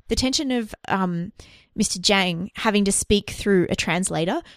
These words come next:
So sometimes we don't know what's going on, and she doesn't know what's going on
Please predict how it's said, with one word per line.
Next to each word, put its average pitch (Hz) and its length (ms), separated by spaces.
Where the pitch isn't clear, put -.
So - 140
sometimes 214 720
we 196 160
don't 190 180
know 185 120
what's 180 220
going 175 260
on, 170 100
and 170 80
she - 160
doesn't 220 260
know 185 140
what's 175 180
going 170 320
on 165 380